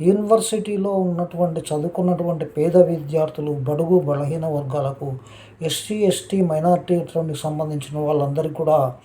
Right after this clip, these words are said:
న్యాయం జరుగుతుందని చెప్పి ఆయన చెప్పడం, వాళ్ళకి ఏ సమస్య ఉన్నా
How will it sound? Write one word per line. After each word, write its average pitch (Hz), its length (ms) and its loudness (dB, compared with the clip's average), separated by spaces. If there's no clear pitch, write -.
న్యాయం 156 460 4
జరుగుతుందని 170 720 2
చెప్పి 151 460 -2
ఆయన 139 280 -4
చెప్పడం, 185 420 2
వాళ్ళకి 180 560 4
ఏ 185 40 8
సమస్య 208 500 2
ఉన్నా 185 560 2